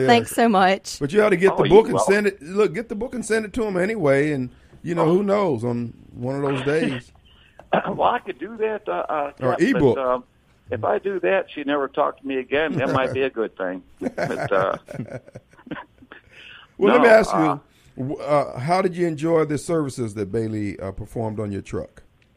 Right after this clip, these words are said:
Speaker 3: Oh, it was wonderful. Top notch.
Speaker 1: Mm-hmm.
Speaker 3: Uh, yeah,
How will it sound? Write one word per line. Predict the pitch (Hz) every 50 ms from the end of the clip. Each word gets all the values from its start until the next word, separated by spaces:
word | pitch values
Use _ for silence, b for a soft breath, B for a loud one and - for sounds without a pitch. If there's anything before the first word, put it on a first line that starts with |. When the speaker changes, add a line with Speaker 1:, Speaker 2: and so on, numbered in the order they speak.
| _ _ - -
Speaker 3:
Oh, | - 240
it |
was | 208 110
wonderful. | 92 82 90 117 143 151 - - 73 - _ _ _ - 82 85 - _ _ _ -
Top | - 76 - -
notch. | - 87 92 107 - - - _ _ _ _ _ - 90
Speaker 1:
Mm-hmm. | 87 85 82 82 92 98 104 -
Speaker 3:
Uh, | - 95 95 92 - _ _ _ _ _ _ _ b b b b b b b _ -
yeah, | 170 185 - -